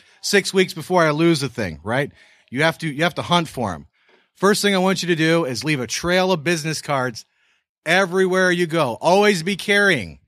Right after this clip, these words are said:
Do not leave your house without business cards.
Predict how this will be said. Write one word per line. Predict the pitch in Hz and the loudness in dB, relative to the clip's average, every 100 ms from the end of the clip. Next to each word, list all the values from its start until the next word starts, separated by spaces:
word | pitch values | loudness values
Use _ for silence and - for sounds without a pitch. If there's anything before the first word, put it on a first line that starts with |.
| _ _ _ _ | _ _ _ _
Do | 139 180 | -2 2
not | 196 196 165 | 4 2 2
leave | 185 175 | 0 0
your | 185 185 | 0 0
house | 156 127 135 139 - - _ _ _ _ _ _ | 2 0 0 -4 -10 -12 _ _ _ _ _ _
without | 143 156 151 151 151 107 _ | -4 0 2 2 0 -6 _
business | 139 165 151 147 - | -2 -2 0 -4 -4
cards. | 151 131 95 80 - | 0 0 0 -6 -12